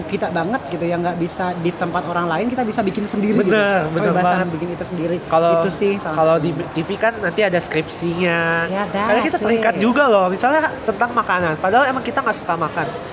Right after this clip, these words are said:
Speaker 2: Ya mau nggak mau, karena kita udah ambil job di sana.
Speaker 1: That's it.
Speaker 2: Kalau di YouTube terserah kita mau bikin apapun hari ini. Misalnya hari ini kita mau review sesuatu,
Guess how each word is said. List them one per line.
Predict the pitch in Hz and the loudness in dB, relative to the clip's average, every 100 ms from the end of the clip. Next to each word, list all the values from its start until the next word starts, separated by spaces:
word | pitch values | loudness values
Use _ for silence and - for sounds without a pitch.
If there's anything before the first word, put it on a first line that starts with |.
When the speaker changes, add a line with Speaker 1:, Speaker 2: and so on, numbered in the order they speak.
| - | -4
Speaker 2:
Ya | 208 214 | 0 2
mau | |
nggak | 220 220 | 4 4
mau, | 214 302 254 247 | 6 4 4 2
karena | 226 208 | 2 0
kita | 202 214 311 | -2 0 2
udah | 220 208 | 2 2
ambil | 175 180 190 151 | 0 0 0 2
job | 240 247 196 | 2 2 0
di | |
sana. | 190 220 202 202 196 - - 170 | -2 -2 0 0 -2 -6 -8 -6
Speaker 1:
That's | 247 - - | -6 -6 -4
it. | 285 208 | -2 0
Speaker 2:
Kalau | 185 185 | 2 2
di | 185 | 2
YouTube | 196 311 - | 0 0 -2
terserah | - 240 240 | 0 0 0
kita | 226 190 | -2 0
mau | 175 | 0
bikin | 160 175 | 0 0
apapun | 151 151 - 233 | 0 2 2 2
hari | 226 208 220 | 2 2 0
ini. | 226 214 | -2 -2
Misalnya | 220 202 | 0 2
hari | 190 208 | 2 -2
ini | |
kita | 214 220 233 | -4 0 2
mau | 214 | 2
review | 196 185 190 | 0 0 -4
sesuatu, | 202 - 180 165 202 180 | -4 -4 0 0 2 0